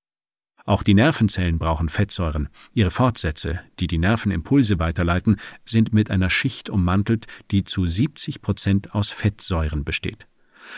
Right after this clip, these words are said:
Aufgrund des Fettmantels werden Signale schneller transportiert. Die Butter wird somit gebraucht, damit Kommandos aus dem Gehirn schnell im Fuß ankommen. Gesättigte Fettsäuren führen außerdem zu einem Anstieg des guten H-D-L-Cholesterins.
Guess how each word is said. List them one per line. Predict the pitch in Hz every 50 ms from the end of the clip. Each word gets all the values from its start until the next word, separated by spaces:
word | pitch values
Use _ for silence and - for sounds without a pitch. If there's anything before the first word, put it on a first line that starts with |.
| - -
Aufgrund | - 208 - - - 160 151 -
des | - -
Fettmantels | - 160 165 - - 107 101 101 - 143 143 - - -
werden | 131 120 123
Signale | 117 107 110 98 107 101 98 104 107 113 113
schneller | - - - 113 110 107 104
transportiert. | 101 - 107 101 - - 107 104 - 135 - - - - - _ _ _ _ _ _ _ _ _ _ _ -
Die | 110
Butter | 95 - 147 156 - 139 120
wird | 110 104 95
somit | - 113 113 110 98
gebraucht, | - 104 80 80 82 87 90 80 - - - - - -
damit | 107 101 95 -
Kommandos | - - 95 90 95 113 135 131 120 104 -
aus | - - -
dem | - 104 95
Gehirn | 90 104 85 85 110 120 131 135
schnell | - - - - 104 104 110 127 143 - -
im | - 107 98
Fuß | - - - 180 - - -
ankommen. | - 82 80 76 - 82 80 80 87 - _ _ _ _ _ _ _ _ _ _ _ _ _ _ _ _ -
Gesättigte | 117 110 170 190 196 - 180 - 175
Fettsäuren | - - 165 151 - - 104 98 101 107
führen | 104 - - 113 113 117 -
außerdem | - 123 - - 151 135 131 120
zu | - 131
einem | 120 110 107 -
Anstieg | - 139 147 156 - - - 135 - -
des | - 110 - - -
guten | _ - 147 170 160 - - 131 127 120 110 - -
H-D-L-Cholesterins. | 107 110 110 113 110 107 107 - 120 123 127 113 98 - - 95 82 71 - - 95 82 76 71 - - - -